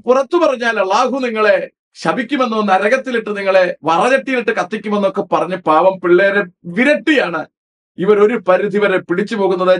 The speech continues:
ചില ഘട്ടങ്ങളിൽ ഇവർ പിടിക്കപ്പെടുകയും ചെയ്യുന്നു. മനുഷ്യൻ എന്ന നിലയിൽ മനുഷ്യന് പാപം ചെയ്യുവാനുള്ള സാധ്യതയുണ്ട്, ഇല്ല എന്ന് പറയാൻ ഒക്കില്ല. അവന്റെ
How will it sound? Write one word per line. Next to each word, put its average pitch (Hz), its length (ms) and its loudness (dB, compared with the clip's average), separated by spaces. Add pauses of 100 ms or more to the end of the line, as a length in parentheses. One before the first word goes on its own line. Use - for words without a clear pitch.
(120)
ചില 254 140 4 (180)
ഘട്ടങ്ങളിൽ 175 460 2 (400)
ഇവർ 170 120 4 (120)
പിടിക്കപ്പെടുകയും 160 800 -2
ചെയ്യുന്നു. - 300 -12 (840)
മനുഷ്യൻ 285 680 2
എന്ന 285 180 0 (120)
നിലയിൽ 254 340 2 (160)
മനുഷ്യന് 233 480 0 (720)
പാപം 254 340 4 (120)
ചെയ്യുവാനുള്ള 254 720 2 (440)
സാധ്യതയുണ്ട്, 262 720 0 (560)
ഇല്ല 190 100 -2 (100)
എന്ന് 190 140 -4
പറയാൻ 190 240 2
ഒക്കില്ല. 196 240 2 (400)
അവന്റെ 285 260 2